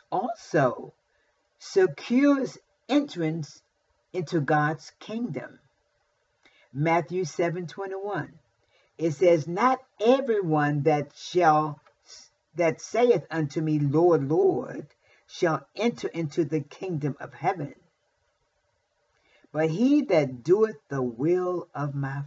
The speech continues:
Father, which is in heaven." So everybody that saying that they are saved are not saved. Everybody that call on the name of the Lord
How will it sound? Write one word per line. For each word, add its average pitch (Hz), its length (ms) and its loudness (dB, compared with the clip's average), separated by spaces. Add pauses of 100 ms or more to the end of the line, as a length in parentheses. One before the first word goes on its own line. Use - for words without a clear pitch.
Father, 135 580 -14 (680)
which 147 500 -2 (240)
is 120 560 0 (760)
in 120 480 -6 (440)
heaven." - 540 -18 (1500)
So 170 520 0 (1500)
everybody 190 440 4
that 170 200 -4 (420)
saying 220 600 -4
that 156 140 0
they 156 140 0
are 143 80 0
saved 180 400 0
are 156 80 -4
not 160 280 -6
saved. - 420 -12 (640)
Everybody 170 460 2
that 170 180 -2
call 349 400 -2
on - 0 -
the 370 180 -4
name 381 100 -6
of 180 80 -10
the 202 180 -2
Lord 220 500 0